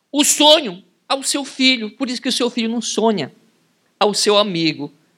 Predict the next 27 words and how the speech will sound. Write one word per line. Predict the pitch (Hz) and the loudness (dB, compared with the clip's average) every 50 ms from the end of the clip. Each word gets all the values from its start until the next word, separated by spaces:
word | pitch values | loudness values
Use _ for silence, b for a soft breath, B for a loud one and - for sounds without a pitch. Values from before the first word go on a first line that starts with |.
| _ _ - | _ _ -2
ao | 160 165 160 | -2 0 0
seu | - - 170 165 | -2 0 0 0
irmão, | 170 160 147 139 139 143 143 139 151 151 _ _ _ _ _ _ - | 0 -2 -4 -2 -2 -2 -2 -2 -4 -8 _ _ _ _ _ _ -2
ao | 127 131 127 | -2 -2 -2
seu | - - 160 151 | -2 -4 -2 -2
discípulo, | 147 151 165 - - - 139 135 131 - 139 139 139 147 - _ _ _ _ _ _ _ _ _ _ _ _ _ _ _ _ _ _ _ _ - | -2 -2 -2 -2 0 0 0 0 -2 -2 -6 -6 -6 -6 -8 _ _ _ _ _ _ _ _ _ _ _ _ _ _ _ _ _ _ _ _ -8
à | - 175 | -8 -4
sua | - - - 208 | -4 -2 -2 -2
igreja, | 202 160 135 160 165 165 160 156 143 131 - - 113 107 - _ | -4 -4 0 2 4 4 4 4 2 -2 -4 -8 -8 -10 -10 _
à | - 170 170 | -4 -4 -2
sua | - - 196 190 180 | -2 -2 0 0 2
célula. | - - - - 143 135 135 131 135 135 135 131 - _ _ _ _ _ _ _ - | 2 0 -4 -2 0 0 0 0 0 -4 -4 -6 -6 _ _ _ _ _ _ _ -6
Então, | 202 202 202 - 247 233 254 - - | -6 -6 0 2 2 2 0 -2 -12
não | 220 240 269 285 277 | -12 -8 -8 -8 -8
consegue | - - 240 233 - - - 285 302 294 277 | -8 -8 -8 -4 -2 0 2 2 2 2 0
passar | 226 - 277 254 233 - - - 254 254 254 | -2 2 2 2 2 2 0 0 0 0 0
o | 269 240 | -2 -6
sonho. | - - - - - 302 311 302 269 220 151 113 _ _ _ _ _ _ _ _ _ _ | -10 -8 -6 -2 2 4 4 4 2 0 -6 -12 _ _ _ _ _ _ _ _ _ _
Foi | - 269 311 320 | 0 0 0 0
um | 302 233 190 | 0 -4 2
grande | 208 349 415 415 427 - 320 320 | 4 6 6 6 6 4 2 0
vencedor, | 262 320 339 320 302 - 320 294 262 220 285 285 294 302 285 - 143 - - _ _ _ _ _ _ _ _ _ _ _ _ _ _ _ _ _ _ | 2 2 0 0 2 2 2 0 0 2 6 8 8 8 8 6 0 -6 -20 _ _ _ _ _ _ _ _ _ _ _ _ _ _ _ _ _ _
mas | - 233 277 277 269 233 | -6 -2 0 0 0 -2
o | 269 254 | -6 -8
filho | - - 269 262 247 269 | -6 -2 -2 -2 -2 -2
não | 277 285 285 | -4 -2 0
é. | 262 214 214 226 220 - | 2 2 2 0 -2 -8